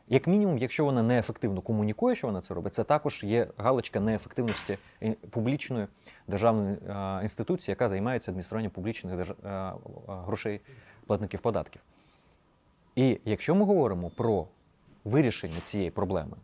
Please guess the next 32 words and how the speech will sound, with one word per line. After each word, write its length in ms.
по 260
дронах, 400
по 120
всьому 240
іншому, 380
ми 80
маємо 240
усвідомити, 560
що 140
в 40
нас 180
є 160
такий 260
феномен. 440
І, 240
можливо, 400
якщо 280
ми 80
не 100
можемо 440
зараз 340
цю 160
інституцію 600
змінити 560
докорінно, 640
ми 120
можемо 520
взяти 420
найкращі 460
практики, 440
які 400
є, 200